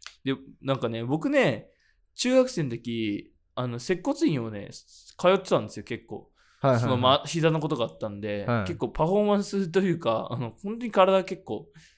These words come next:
Speaker 1: 硬いし、なんか膝、足全然ダメだし、みたいなんで、
Speaker 2: はいはい。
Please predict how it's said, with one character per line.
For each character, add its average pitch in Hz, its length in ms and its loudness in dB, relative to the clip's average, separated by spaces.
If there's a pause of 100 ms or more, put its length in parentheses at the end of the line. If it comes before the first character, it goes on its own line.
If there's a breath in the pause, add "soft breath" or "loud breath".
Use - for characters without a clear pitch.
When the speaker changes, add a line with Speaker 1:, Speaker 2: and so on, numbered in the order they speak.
(300 soft breath)
Speaker 1:
硬 202 380 2
い 160 80 4
し、 110 680 -6 (680)
な 120 200 -8
ん 113 60 -12
か 104 180 -4
膝、 117 880 0
足 151 380 0
全 131 260 -4
然 127 260 -4
ダ 123 120 2
メ 123 100 0
だ 110 100 -6
し、 - 180 -12
み 98 120 -16
た 98 80 -10
い 98 60 -12
な 98 40 -16
ん 98 60 -18
で、 107 80 -6
Speaker 2:
は 117 80 -4
い 113 60 -6
は 113 40 -6
い。 - 20 -6